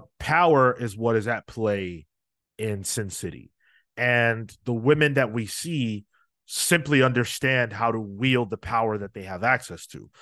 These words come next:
For some of them, it's exclusively sex. A-, Ava's allure is, is, is, you know, men wanting her. She doesn't, she's not physically strong.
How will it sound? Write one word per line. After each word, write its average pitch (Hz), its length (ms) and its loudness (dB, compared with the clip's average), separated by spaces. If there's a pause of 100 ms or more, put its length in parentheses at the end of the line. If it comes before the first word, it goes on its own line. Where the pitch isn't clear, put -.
(180)
For 135 140 0
some 170 340 2
of 160 160 2
them, 113 260 0
it's 117 160 -6
exclusively 120 800 -2
sex. - 460 -16 (500)
A-, 165 260 0
Ava's 185 580 4 (100)
allure 143 840 4 (460)
is, 120 480 -2
is, 117 440 -6
is, 120 480 -2
you 190 80 -4
know, 143 340 2
men 135 340 -2
wanting 131 420 0
her. 85 120 -18
She - 160 -12
doesn't, 151 320 0
she's 151 100 -10
not 147 260 -2
physically 131 420 -4
strong. 127 560 2